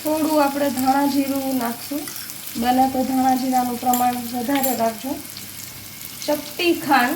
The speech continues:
એનાથી આપણું જે તીખાશ છે એ બેલેન્સ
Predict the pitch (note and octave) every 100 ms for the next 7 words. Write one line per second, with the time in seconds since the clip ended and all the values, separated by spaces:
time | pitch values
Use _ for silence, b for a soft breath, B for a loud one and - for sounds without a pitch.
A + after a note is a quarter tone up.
0 | G4+ - - - B3 C4+ C4+ D4 D4 C#4+
1 | C#4 C#4+ C#4 C#4 C#4+ C4+ C4 C4+ C4+ D4
2 | D4+ D4 D#4 C4+ A#3 B3+ C#4+ D4